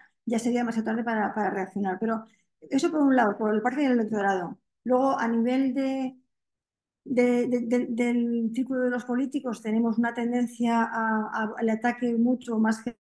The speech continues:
a la propu-, a elaborar propuestas que sean constructivas. Y luego también, a nivel de la administración europea, tenemos una, una burbuja que, que es muy difícil de, de, de traspasar. Entonces, eh,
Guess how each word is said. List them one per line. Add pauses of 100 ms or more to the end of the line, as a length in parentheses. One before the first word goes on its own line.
(200)
a
la
propu-,
a
elaborar
propuestas
que
sean
constructivas. (420)
Y
luego
también,
a
nivel
de
la
administración
europea, (320)
tenemos
una,
una
burbuja (360)
que,
que
es
muy
difícil
de, (360)
de,
de
traspasar. (340)
Entonces,
eh,